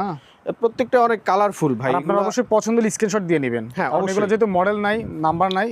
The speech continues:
Speaker 1: সেক্ষেত্রে স্ক্রিনশট দিয়ে স্ক্রিনে দেওয়া মোবাইল নাম্বারে পাঠিয়ে দিবেন, ইমো অথবা WhatsApp-এ।
Speaker 2: এগুলা খুব টেকসই কাপড়।
Speaker 1: এটা, এটার প্রাইস কত ভাই?
Speaker 2: এটা তিন হাজার টাকা, আর চিটাং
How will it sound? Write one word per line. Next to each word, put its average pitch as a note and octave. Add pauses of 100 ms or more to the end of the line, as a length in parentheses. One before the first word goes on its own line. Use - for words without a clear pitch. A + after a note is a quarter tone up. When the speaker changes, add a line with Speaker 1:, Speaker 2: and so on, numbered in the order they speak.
Speaker 1:
সেক্ষেত্রে F3
স্ক্রিনশট F3
দিয়ে F3+
স্ক্রিনে F3
দেওয়া E3+
মোবাইল E3
নাম্বারে E3
পাঠিয়ে D#3+
দিবেন, G3 (360)
ইমো F3
অথবা F3
WhatsApp-এ। F#3+
Speaker 2:
এগুলা A#3
খুব A3+ (120)
টেকসই B3+
কাপড়। -
Speaker 1:
এটা, A#3+ (120)
এটার G#3+
প্রাইস A#3+
কত A3+
ভাই? A#3+ (180)
Speaker 2:
এটা G#3 (140)
তিন A#3+
হাজার A#3
টাকা, C#4+ (260)
আর F3 (160)
চিটাং G#3+